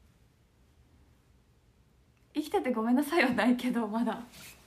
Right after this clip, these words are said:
<laughs> そんな人いるの？「生きててごめんなさい」はないよ。<laughs>それは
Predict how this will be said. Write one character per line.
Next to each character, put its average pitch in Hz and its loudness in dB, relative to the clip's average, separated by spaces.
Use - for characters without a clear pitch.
<laughs> - -6
そ 381 -2
ん 466 -4
な 508 -4
人 494 -10
い 254 -4
る 269 -6
の？ 214 -6
「生 294 -16
き - -20
て 370 -16
て 226 -12
ご 226 -16
め 220 -14
ん 226 -12
な 247 -14
さ 277 -14
い」 240 -12
は 220 -14
な 214 -16
い 226 -20
よ。 233 -20
<laughs> 220 -6
そ 294 -10
れ 339 -8
は 415 -8